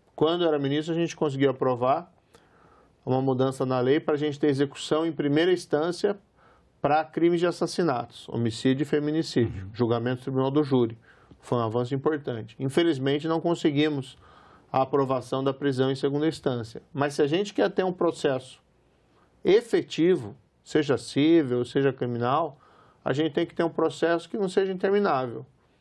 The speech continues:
Speaker 1: E esse é um tema essencial pra diminuição da impunidade no Brasil. E, a meu ver, transcende a questão partidária. São aquelas pautas,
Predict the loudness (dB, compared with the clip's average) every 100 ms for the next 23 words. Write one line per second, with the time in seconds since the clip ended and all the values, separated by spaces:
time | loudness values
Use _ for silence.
0 | _ -2 2 4 2 -2 -2 -2 -4 -2
1 | -4 0 0 2 0 0 2 2 2 0
2 | 0 0 0 0 2 2 2 -2 0 2
3 | 2 0 -4 -6 -20 -20 -20 _ _ 0
4 | 4 4 4 2 2 0 -2 0 2 2
5 | 0 -2 -2 -2 -2 -4 -6 -4 -4 -4
6 | 0 0 2 0 -6 -10 -10 -6 -2 0
7 | 0 0 0 0 -2 -8 -8